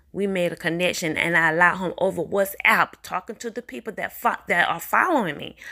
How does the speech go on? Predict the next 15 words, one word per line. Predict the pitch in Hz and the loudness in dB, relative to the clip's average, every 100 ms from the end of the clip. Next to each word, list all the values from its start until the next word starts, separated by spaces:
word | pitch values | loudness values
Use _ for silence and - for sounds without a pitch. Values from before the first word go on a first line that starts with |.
| - - | -18 -8
I | |
have | 175 180 | -6 -2
a | |
lot | 185 190 202 | 2 2 2
of | |
people | 254 - | -4 -6
that | 190 180 | -2 -2
are | |
following | 180 - 185 233 240 247 | 0 2 4 4 2 2
me. | 254 254 - - - | 2 0 -4 -12 -2
They | 196 | 0
set | 196 - 196 - | 0 0 0 4
that | 170 - | 4 6
up. | 214 226 - - - - - | 6 6 2 -20 -20 -20 -8
Uh, | 185 180 156 | 0 0 0